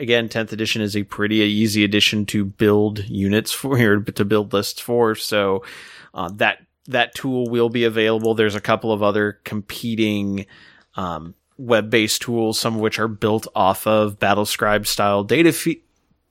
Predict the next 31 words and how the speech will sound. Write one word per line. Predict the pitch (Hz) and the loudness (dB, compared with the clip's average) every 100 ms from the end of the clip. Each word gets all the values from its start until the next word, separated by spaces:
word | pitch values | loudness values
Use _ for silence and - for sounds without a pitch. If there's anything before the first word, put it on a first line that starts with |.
| _ | _
you | 113 | -8
know, | 98 | -2
data | 120 143 | 0 0
files. | 151 143 139 131 | 4 6 6 2
So | - 110 | -2 -4
we'll | 113 | -4
see | - 117 | -2 -4
if | 107 | 0
that | 104 104 | 0 0
continues. | 110 - 117 113 110 107 - - - - - - - 131 | -8 -6 -2 0 -2 -4 -10 -14 -14 -14 -12 -14 -6 2
Um, | 131 120 113 - - | 4 4 -2 -14 -6
my | 139 185 269 | 2 4 4
concern, | 285 247 247 202 - 214 165 | 2 -2 -2 -2 0 0 0
the | |
reason | 196 247 226 | 0 0 2
I | 190 185 | 2 2
gave | 190 185 180 | 2 0 2
it | |
a | 165 | -2
B | 156 170 | -2 -6
plus | - 123 123 - - _ | 2 4 4 -2 -10 _
is | 143 123 113 | 2 2 0
while | - 143 123 143 202 240 | -4 -6 2 2 4 2
I | 202 190 | 4 2
think | 180 - 151 147 - | 0 -2 -4 -4 -8
Combat | 135 127 123 117 | -6 -2 0 0
Patrol, | - - 120 101 95 95 92 _ | -2 -8 -4 -2 -2 -4 -6 _
whi-, | 127 117 117 165 | -2 2 2 2
which | 131 135 135 | 2 2 2
has | 131 | 0
been | 156 127 | 2 0